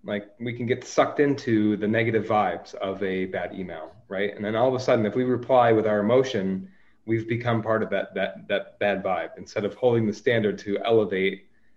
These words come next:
you know, and it, it's, I think that can only come from a place of separating yourself from it, or as you're putting it, grounding your, your negative energy to be able to, to neutralize yourself,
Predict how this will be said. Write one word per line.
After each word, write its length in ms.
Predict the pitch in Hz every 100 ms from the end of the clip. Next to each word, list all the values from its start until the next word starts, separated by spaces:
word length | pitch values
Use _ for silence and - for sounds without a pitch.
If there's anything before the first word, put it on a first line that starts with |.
| _ _ _
you 80 | 139
know, 140 | 113
and 100 | 120
it, 300 | 127 - 120 -
it's, 340 | 120 - - 123
I 100 | 117
think 180 | 131 -
that 120 | 123
can 120 | 135
only 220 | 135 139
come 300 | 135 147 143
from 140 | 131 113
a 60 |
place 300 | 107 117 113
of 100 | 101
separating 500 | - 131 - 120 113
yourself 420 | 104 101 104 101
from 200 | - 95
it, 200 | 101 - - _ _ _ -
or 200 | 104 110
as 140 | 110 110
you're 100 | 107
putting 200 | 139 107
it, 80 |
grounding 400 | 95 110 107 107
your, 440 | 107 107 101 101 -
your 160 | 104 104
negative 340 | 107 101 98
energy 400 | 113 110 98 98
to 140 | 95 -
be 100 | 135
able 180 | 139 131
to, 380 | 127 120 117 120
to 100 | 120
neutralize 440 | 117 117 101 95
yourself, 500 | 95 - 98 -